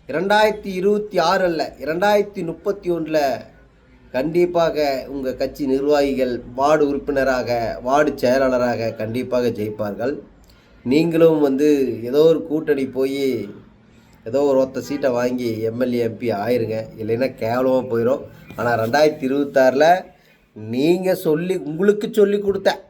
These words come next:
பிரசாந்த் கிஷோர் பீகார்ல எப்படி மண்ணக்கவனாரோ, அவரு சொல்லி கொடுத்து நீங்க அரசியலுக்கு வந்த நீங்க எப்படி இருப்பீங்க?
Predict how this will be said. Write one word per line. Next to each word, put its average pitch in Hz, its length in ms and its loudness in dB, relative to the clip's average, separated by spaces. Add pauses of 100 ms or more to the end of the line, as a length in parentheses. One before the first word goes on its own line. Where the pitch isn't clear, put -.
(640)
பிரசாந்த் 185 480 -2
கிஷோர் 180 360 -2 (760)
பீகார்ல 147 840 4 (100)
எப்படி 151 360 -2
மண்ணக்கவனாரோ, 113 1160 -4 (1000)
அவரு 147 580 -6
சொல்லி 220 320 2
கொடுத்து 202 480 -10 (440)
நீங்க 220 400 0
அரசியலுக்கு 190 500 -2
வந்த 156 540 2 (960)
நீங்க 135 360 -4
எப்படி 165 280 -2
இருப்பீங்க? 156 640 -2